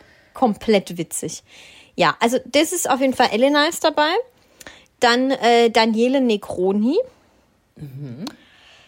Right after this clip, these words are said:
Speaker 1: Ja, also,
Speaker 2: Ich
Speaker 1: ne,
Speaker 2: weiß gar nicht,
Speaker 1: wissen
Speaker 2: was
Speaker 1: wir
Speaker 2: der
Speaker 1: ja.
Speaker 2: sonst, wa-, was macht der denn überhaupt so, außer
Speaker 1: Ich hab
Speaker 2: Büßen
Speaker 1: gesehen, dass
Speaker 2: und
Speaker 1: der, dass der jetzt inzwischen, ähm,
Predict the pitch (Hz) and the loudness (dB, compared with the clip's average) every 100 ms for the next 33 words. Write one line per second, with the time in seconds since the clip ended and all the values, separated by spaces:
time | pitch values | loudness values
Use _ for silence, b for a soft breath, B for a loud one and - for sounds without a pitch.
0 | B B B B B B B B B B | B B B B B B B B B B
1 | B B - 233 220 190 220 214 208 214 | B B -20 -6 2 4 4 0 -6 -2
2 | 208 240 302 - 196 220 220 220 208 220 | 0 0 -2 0 0 0 2 0 4 2
3 | 180 208 214 214 - - - 190 - 196 | 2 -2 -4 -6 -12 -14 -12 -6 -6 -4
4 | 196 208 - 277 233 196 185 196 202 262 | -4 -6 -4 -4 -2 -4 -4 -4 -6 -8
5 | 330 - - - - 175 165 - - 190 | -8 -10 -18 -18 -12 -8 -6 -8 -8 -8
6 | 196 190 175 - 240 226 190 240 247 277 | -6 -6 -6 -8 0 0 0 -2 0 0
7 | 277 - 254 247 247 - - 240 - 233 | -2 -2 -2 0 0 -4 -6 -6 -2 0
8 | 240 247 233 220 233 277 - 285 254 247 | 0 -2 -6 -6 -6 -6 -6 -6 -4 -4
9 | - 214 214 214 208 | -6 -6 -4 -6 -6